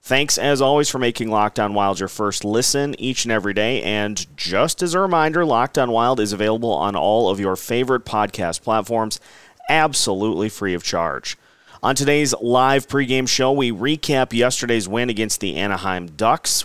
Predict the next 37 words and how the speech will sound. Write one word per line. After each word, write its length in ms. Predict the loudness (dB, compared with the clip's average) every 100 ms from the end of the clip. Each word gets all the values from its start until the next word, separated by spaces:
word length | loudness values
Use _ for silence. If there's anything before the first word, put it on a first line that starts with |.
| -2
which 480 | -4 -2 -2 -4 -6 -20 _ _ _ _ _
had 140 | -4 0
some 160 | 0
weird 300 | 2 4 4
energy 380 | 4 2 0 -2
to 240 | -2 2 2
it, 80 |
to 100 | 0
say 220 | 0 2 0
the 120 | 0
least, 460 | -2 0 0 -2 -2
and 240 | -2 0
we 80 | 2
look 220 | 2 2
at 140 | 0
today's 320 | 0 0 0 -2
game 260 | -4 -4
against 400 | -4 -6 -6 -4
the 160 | -4 -4
Dallas 400 | -2 -2 -2 -4
Stars. 640 | 0 2 2 0 -2 -6
My 160 | -2 0
name 160 | 2 0
is 100 | 0
Seth 200 | 0 0
Topol, 400 | -2 0 2 0
your 100 | 0
daily 280 | 0 0
Minnesota 400 | 0 -2 -2 -2
Wild 260 | 2 2 2
insider, 640 | 0 -2 0 2 2 0
and 240 | 0 -4 -4
let's 280 | -4 -4
just 280 | -2 -2 0
go 300 | 0 2 0
right 480 | -2 0 2 2 -4
to 560 | -8 -2 0 2 0 -2